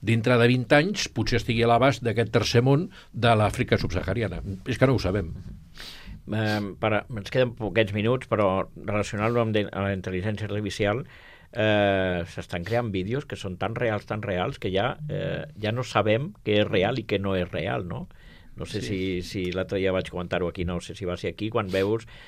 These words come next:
Speaker 2: animals que arriben a la porta d'una casa demanant ajuda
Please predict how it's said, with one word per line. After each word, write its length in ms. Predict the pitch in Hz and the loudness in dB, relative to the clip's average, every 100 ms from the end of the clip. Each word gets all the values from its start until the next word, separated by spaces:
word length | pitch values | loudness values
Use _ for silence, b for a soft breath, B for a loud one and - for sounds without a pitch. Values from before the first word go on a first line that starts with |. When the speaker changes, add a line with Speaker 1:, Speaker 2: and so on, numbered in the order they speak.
| B - | B -8
Speaker 2:
animals 480 | 95 90 101 104 | -4 -2 0 0
que 80 | - | -4
arriben 360 | 92 98 98 95 | -4 -2 0 0
a 40 | |
la 120 | 92 85 | -2 -2
porta 220 | 98 104 | -2 0
d'una 180 | 95 87 | 0 0
casa 280 | 95 107 110 | 0 0 0
demanant 340 | 92 92 98 | -2 -4 -2
ajuda 540 | 95 98 104 104 101 | -2 0 0 0 -2